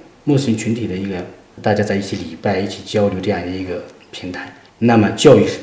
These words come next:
它的必然的组成部分，是不可分割的。所以总之呢，我们觉得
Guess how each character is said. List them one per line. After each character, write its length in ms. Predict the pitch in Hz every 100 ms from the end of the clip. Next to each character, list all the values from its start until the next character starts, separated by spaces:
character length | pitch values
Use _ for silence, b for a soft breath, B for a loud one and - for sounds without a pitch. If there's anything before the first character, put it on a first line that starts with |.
| - - _ -
它 120 | -
的 120 | 95 - - -
必 160 | 196 180
然 140 | 92
的 80 | 101
组 120 | -
成 160 | - 87
部 60 |
分， 140 | - - - _
是 100 | -
不 80 | -
可 120 | -
分 120 | - -
割 60 | -
的。 80 | - - _ _
所 120 | -
以 60 | 131
总 160 | 104
之 60 | 92
呢， 100 | 104
我 80 | 85
们 80 | 87
觉 140 | 90
得 160 | 90